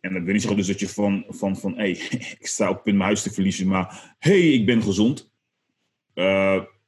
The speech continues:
dat zou iets te makkelijk zijn. Dat is wel de juiste richting. Het is wel zo. Je kan je huis verliezen of je kan je leven, eh, ver-, eh, verliezen. Die mensen die heb je ook. Kies maar.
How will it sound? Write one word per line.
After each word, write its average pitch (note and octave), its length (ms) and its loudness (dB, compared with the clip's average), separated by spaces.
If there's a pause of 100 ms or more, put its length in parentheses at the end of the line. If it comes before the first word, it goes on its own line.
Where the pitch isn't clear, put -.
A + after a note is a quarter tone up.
(140)
dat G#2+ 160 -2
zou - 180 -2
iets B2 160 0
te G#2 140 0
makkelijk G#2+ 360 -2
zijn. C3 380 -4
Dat F#2 120 -4
is G2 100 -2
wel A2+ 200 4
de G#2 60 4
juiste G2 280 2
richting. G2 400 -2
Het - 180 -6
is A#2 160 0
wel F#2 220 2
zo. C#3 300 0
Je G#2+ 140 0
kan A2+ 140 2
je A2 80 2
huis A#2+ 180 2
verliezen G#2 420 2
of - 120 -6
je A#2 80 -4
kan A2 120 2
je G2 60 4
leven, A2 520 2
eh, C3+ 100 -2
ver-, - 220 -4
eh, C3+ 80 0
verliezen. C#3 600 2
Die G2+ 100 4
mensen G2+ 220 2
die G2 80 4
heb - 80 -8
je G2+ 80 4
ook. - 240 0
Kies B2+ 160 2
maar. A3 320 0